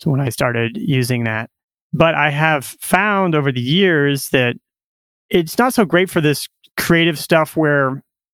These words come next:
you don't know exactly what it is that you're doing. Like, getting a thing done is great when you know what the thing is and what done means. And with creative work, oftentimes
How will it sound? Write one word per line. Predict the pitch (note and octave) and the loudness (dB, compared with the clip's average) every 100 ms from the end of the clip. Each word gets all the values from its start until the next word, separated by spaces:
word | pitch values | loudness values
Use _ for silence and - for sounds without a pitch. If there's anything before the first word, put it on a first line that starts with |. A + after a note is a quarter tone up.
| _ _ _ _ _ | _ _ _ _ _
you | D3 | 2
don't | E3+ E3+ | 2 2
know | D#3+ D3+ | 2 2
exactly | D3+ B2+ C#3+ C3+ C#3+ | 2 2 0 2 2
what | C3+ | 2
it | C3 | 2
is | C3 | 0
that | A#2+ | 0
you're | C3+ A#2 | -2 -2
doing. | B2 A#2+ B2 E3 | -2 -2 -2 0
Like, | D#3 | 0
getting | E3+ E3 F3 E3 | 2 0 0 0
a | F#3 E3 | 0 0
thing | - G#3 D3+ B2 E3 - C3+ | 2 2 2 -2 -6 -8 0
done | F#3 D#3 A#2+ C#3+ | 2 2 -2 -2
is | E3+ C3 | -2 0
great | E3 F3 C#3+ C#3+ | 2 2 0 0
when | D3+ | 0
you | C#3+ | 2
know | C#3+ | 2
what | D3 | 0
the | C#3 | -2
thing | C3 - D#3+ D3 C#3+ | -4 0 0 0 0
is | D#3 D3+ B2+ A#2+ B2+ C3 - - _ _ _ | 0 0 0 0 -2 -2 -6 -10 _ _ _
and | C#3+ C#3 | -2 0
what | C3+ C3+ C3 - - | 0 0 -2 -8 -4
done | D3 D3 C#3 C3+ | 0 0 0 0
means. | D#3 C3 G#2+ A2+ - - _ _ _ _ | 0 0 -2 -6 -8 -12 _ _ _ _
And | D#3+ C#3 C3+ C3 B2+ - _ _ | 0 2 0 0 -2 -6 _ _
with | D#3+ D3+ - - | 2 2 0 -6
creative | - E3+ F3+ D#3 B2+ | 0 2 2 0 0
work, | G#3+ A3+ - - - _ _ _ _ _ _ _ | 0 2 0 -2 -12 _ _ _ _ _ _ _
oftentimes | D3 C#3 D3+ C3+ C#3 C3+ C3+ B2+ B2 | 0 2 0 0 0 2 0 0 -2